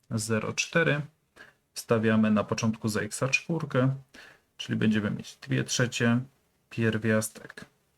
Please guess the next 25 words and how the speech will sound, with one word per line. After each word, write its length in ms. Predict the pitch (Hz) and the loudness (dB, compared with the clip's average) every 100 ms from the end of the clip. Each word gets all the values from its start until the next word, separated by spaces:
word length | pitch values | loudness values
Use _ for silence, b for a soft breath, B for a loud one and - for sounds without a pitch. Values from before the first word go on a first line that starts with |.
| _ _ | _ _
z 200 | - - | -14 -4
cztery 460 | - - 127 113 104 | -2 2 2 2 0
do 140 | - | -4
trzeciej, 600 | - - - 139 175 196 - _ _ _ _ _ - - | -6 -6 -6 -2 0 0 -4 _ _ _ _ _ -12 -2
odjąć 720 | 127 117 110 - - - - - | 0 0 -4 -10 -12 -14 -10 -2
jedna 420 | 127 131 120 117 | 0 2 4 2
dwudziesta 560 | 110 - - - - - - _ _ B B B - | 0 -6 -8 -8 -10 -14 -16 _ _ B B B -8
czwarta 640 | - - 120 120 - 107 | -6 0 2 2 0 0
razy 320 | 104 104 107 - - | 0 -4 -8 -10 -2
cztery 440 | - - 110 101 | 0 2 0 -2
do 120 | - | -6
trzeciej. 560 | - - 175 156 117 135 - _ b b _ _ | -4 0 0 0 0 -2 -6 _ b b _ _
I 100 | 202 | 0
teraz 280 | 180 151 139 | 2 2 2
powinniśmy 640 | 123 113 110 104 - - - | 0 4 4 2 -2 -8 -4
odjąć 540 | 196 185 160 147 151 - | -2 0 2 2 0 -4
i 80 | 135 | -2
za 100 | 120 | 2
x 260 | 113 110 - 104 - _ _ _ _ | 2 0 -4 -6 -10 _ _ _ _
powstawiać 520 | - 120 - 107 123 139 | -2 0 0 0 0 0
zero, 280 | 208 190 | 0 2
co 160 | 180 233 | 2 2
możemy 320 | 180 123 113 | 4 4 4
sobie 260 | 110 104 104 | 2 0 0
pominąć. 640 | 117 113 - - - - | 2 2 0 -8 -16 -16